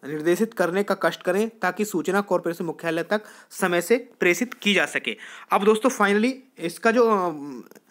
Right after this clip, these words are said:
ये जो नोटिफिकेशन का सा-, अ, क्या क्या उद्देश्य है, मैं वो आपको बता देना चाहता हूँ।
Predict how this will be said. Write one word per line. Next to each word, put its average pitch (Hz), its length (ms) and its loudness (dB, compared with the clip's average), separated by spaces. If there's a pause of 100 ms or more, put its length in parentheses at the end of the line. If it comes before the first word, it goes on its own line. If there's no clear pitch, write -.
(380)
ये 160 60 0
जो 226 80 4
नोटिफिकेशन 208 600 2
का 220 80 2
सा-, 190 320 0
अ, 175 100 0
क्या 202 180 0
क्या 214 140 2
उद्देश्य 202 420 4
है, 220 120 -2
मैं 214 120 2
वो 190 120 8
आपको 185 240 2
बता 180 200 2
देना 147 180 0
चाहता 127 300 -2
हूँ। 117 180 -18